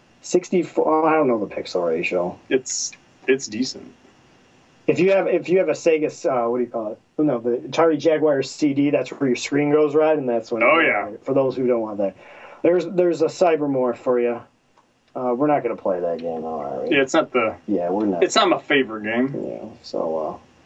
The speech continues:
Speaker 2: But, like we said.
Speaker 1: The Autobahn.
Speaker 2: Oh, let's go to, uh,
Speaker 1: Ennis. Go to Ennis.
Speaker 2: Ennis?
Speaker 1: I love
Speaker 2: Okay.
Speaker 1: Ennis.
Speaker 2: Okay. <laughs> I love Ennis.
Speaker 1: There's nineteen pods to collect.
Speaker 2: Oof.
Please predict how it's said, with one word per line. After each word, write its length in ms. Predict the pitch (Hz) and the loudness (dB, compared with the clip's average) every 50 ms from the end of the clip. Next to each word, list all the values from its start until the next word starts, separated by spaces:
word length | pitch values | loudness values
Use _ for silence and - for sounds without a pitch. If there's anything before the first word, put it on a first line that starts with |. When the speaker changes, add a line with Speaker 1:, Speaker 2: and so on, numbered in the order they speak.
| _ _ _ _ | _ _ _ _
Speaker 2:
But, 200 | - - - - - _ _ _ _ _ _ _ - | 0 0 0 -2 -4 _ _ _ _ _ _ _ -2
like 140 | 107 98 | 0 0
we 60 | 98 104 | 0 0
said. 280 | - - 135 - 277 - - _ _ _ | 2 2 2 2 2 -2 -8 _ _ _
Speaker 1:
The 100 | - - | -4 0
Autobahn. 680 | - 135 131 123 131 127 120 123 120 113 113 110 110 110 | 2 4 4 4 4 4 2 2 2 2 2 2 2 4
Speaker 2:
Oh, 120 | 117 180 180 | 4 4 4
let's 180 | 175 170 - | 4 2 2
go 160 | - 185 185 175 | 2 2 2 2
to, 320 | - - 185 185 180 175 | 2 2 2 4 4 6
uh, 160 | 165 156 156 151 | 6 6 6 6
Speaker 1:
Ennis. 600 | 175 226 269 294 262 - 139 - - - - - - - _ _ _ _ _ _ _ _ _ _ _ - | 6 4 4 4 4 2 0 -4 -12 -16 -18 -20 -20 -20 _ _ _ _ _ _ _ _ _ _ _ -2
Go 100 | - 202 | 0 0
to 180 | 240 240 - | 0 0 0
Ennis. 460 | 135 147 - - - - - - - _ _ _ _ _ _ _ _ _ _ _ _ | -2 -2 -2 -4 -8 -12 -18 -20 -20 _ _ _ _ _ _ _ _ _ _ _ _
Speaker 2:
Ennis? 180 | - 123 156 202 | -2 0 2 4
Speaker 1:
I 40 | 202 | 4
love 180 | 175 - - | 4 2 2
Speaker 2:
Okay. 80 | - - | 0 -2
Speaker 1:
Ennis. 360 | 151 180 - - - - - _ _ _ _ - | -4 -4 -6 -10 -12 -18 -20 _ _ _ _ -2
Speaker 2:
Okay. 180 | 123 131 - - - - _ _ _ _ _ _ _ _ _ _ _ _ _ _ _ _ _ _ _ _ _ _ _ _ _ _ _ _ _ _ _ _ - | -2 -2 -2 -4 -14 -18 _ _ _ _ _ _ _ _ _ _ _ _ _ _ _ _ _ _ _ _ _ _ _ _ _ _ _ _ _ _ _ _ -2
<laughs> 0 | |
I 200 | 175 - - 381 | -2 0 0 0
love 360 | 277 208 196 185 185 - 180 - - - | -2 -2 -4 -6 -6 -8 -8 -12 -14 -14
Ennis. 480 | - - - - - - - - - - _ _ _ _ _ _ _ _ _ _ _ | -12 -8 -6 -6 -6 -6 -10 -18 -20 -20 _ _ _ _ _ _ _ _ _ _ _
Speaker 1:
There's 120 | - - | -14 -6
nineteen 540 | 110 113 127 135 131 127 - - 131 131 123 | -2 0 2 2 0 0 -2 -4 -2 -2 0
pods 380 | 107 113 113 110 110 104 101 - | 0 0 0 0 -2 -2 -4 -6
to 100 | - - | -8 -8
collect. 420 | - - 92 87 85 85 - - - _ _ _ _ _ _ _ _ _ _ _ _ _ _ - 131 | -6 -4 -2 -2 -2 -2 -4 -8 -16 _ _ _ _ _ _ _ _ _ _ _ _ _ _ -2 0
Speaker 2:
Oof. 160 | 139 123 | 0 0